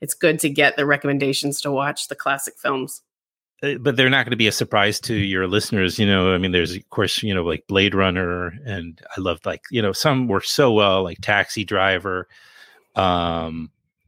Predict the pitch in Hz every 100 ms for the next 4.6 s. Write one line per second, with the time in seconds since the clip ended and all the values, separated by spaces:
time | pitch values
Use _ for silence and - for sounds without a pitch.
0 | _ - 143 170 143 - _ - 131 120
1 | - _ _ _ _ _ - 107 110 -
2 | 95 98 - 110 143 143 120 - 202 127
3 | 107 - 98 - 101 - 101 - - -
4 | 107 101 98 131 110